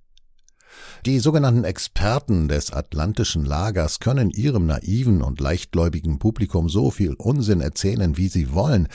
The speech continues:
Die Fakten sind störrisch. Putin war gegenüber dem Westen sehr offen und mehr als freundlich,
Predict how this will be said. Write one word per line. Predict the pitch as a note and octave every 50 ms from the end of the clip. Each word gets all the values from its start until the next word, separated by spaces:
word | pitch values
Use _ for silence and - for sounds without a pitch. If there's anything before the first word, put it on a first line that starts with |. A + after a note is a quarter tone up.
| - - - - -
Die | A2
Fakten | - - F#2+ - - - F2
sind | C#2+ D2 C2+ C2+ -
störrisch. | - - - F#2+ F#2 - - F#2 - - - - - - _
Putin | - - F#2 F#2+ - - A2+ A2+ G#2+ F2
war | F2 D#2+
gegenüber | D#2 F2 E2 F2+ D#2+ C2+ D#2 F2
dem | D#2+ D#2+ D#2+ D2
Westen | E2+ E2+ - - - F2
sehr | D2 C#2+ F2+ F#2 D2 C2 -
offen | G#2 G#2+ - - - F2
und | A#2+ A2 E2+
mehr | F2+ G2 E2 C2
als | C2+ C#2+ -
freundlich, | - - - G2 G2 D#2+ C2+ - C#2 C2+ - -